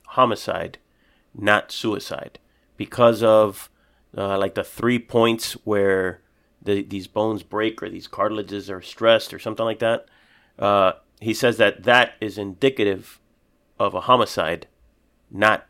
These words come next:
a suicide. Also, he had, like, uh, something in, like, he had, like, a bloody eye or something like that.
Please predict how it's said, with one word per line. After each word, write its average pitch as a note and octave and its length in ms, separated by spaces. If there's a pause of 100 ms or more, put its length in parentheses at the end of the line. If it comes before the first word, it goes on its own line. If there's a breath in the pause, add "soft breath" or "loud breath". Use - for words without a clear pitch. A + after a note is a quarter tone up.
(280)
a - 60
suicide. A2+ 320
Also, A2+ 280
he G#2 80
had, G#2 180
like, G2 260
uh, E2 240 (640)
something A2+ 320
in, G#2+ 140
like, G2 180
he G2+ 80
had, F#2 140 (520)
like, F#2+ 200
a - 180 (140)
bloody G#2+ 320
eye G2+ 200
or G#2 120
something G#2+ 260
like G#2 180
that. G#2 300